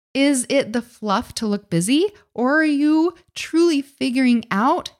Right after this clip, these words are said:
how to move that needle in your business? Then check the gas. Are you full? Because if you're empty, you need to gas up.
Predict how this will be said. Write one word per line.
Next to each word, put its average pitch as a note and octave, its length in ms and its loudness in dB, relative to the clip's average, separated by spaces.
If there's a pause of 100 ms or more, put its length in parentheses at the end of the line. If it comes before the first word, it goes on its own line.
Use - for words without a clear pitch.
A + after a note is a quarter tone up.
how B3+ 120 -8
to C4+ 60 2
move C4 260 4
that A3+ 180 -6
needle A3+ 220 0
in G#3 140 0
your F#3+ 100 0
business? F3+ 560 -4 (400)
Then C#4+ 460 2 (100)
check - 300 -6
the B3+ 80 -4
gas. D4 560 -4 (180)
Are A3 80 -2
you A#3 160 0
full? A#3 460 -2 (360)
Because A3+ 460 0 (300)
if A3+ 180 -4
you're A#3 100 -6
empty, G3 520 -2 (160)
you G3+ 100 2
need F#3+ 140 4
to F3+ 80 -2
gas E3+ 280 -4
up. - 240 -6